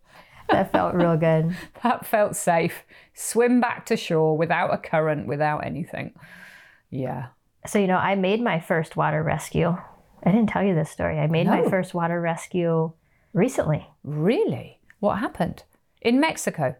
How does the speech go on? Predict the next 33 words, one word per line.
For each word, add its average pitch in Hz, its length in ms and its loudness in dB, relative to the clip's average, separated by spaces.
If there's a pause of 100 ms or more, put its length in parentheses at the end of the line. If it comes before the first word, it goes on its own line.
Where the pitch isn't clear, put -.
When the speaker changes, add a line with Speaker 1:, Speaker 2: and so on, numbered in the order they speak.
(140)
Speaker 1:
In 196 140 2
Mexico. 214 560 0
Speaker 2:
No 196 80 0 (160)
way. 208 240 -6 (220)
Speaker 1:
At 180 120 2
a 185 60 4
waterfall. 175 760 0 (640)
Yeah, 185 280 2
so 185 480 2 (320)
Dan 202 200 2
and 226 120 0
I 214 100 2
had 190 500 2
gone 180 180 2
to 214 80 0
this 208 180 2
waterfall 180 720 2
with 170 220 0
Frida. 165 460 0 (500)
Speaker 2:
Frida's 185 400 2
the 156 140 0
dog, 147 340 -2
by - 160 0
the - 100 -6
way. - 200 -6
Speaker 1:
Yeah, 190 200 2 (140)
Frida's 196 300 0
my 185 100 0
little 170 220 2
miniature 160 360 0
dachshund. 147 500 0 (500)
So 180 540 4 (220)
we, 202 560 4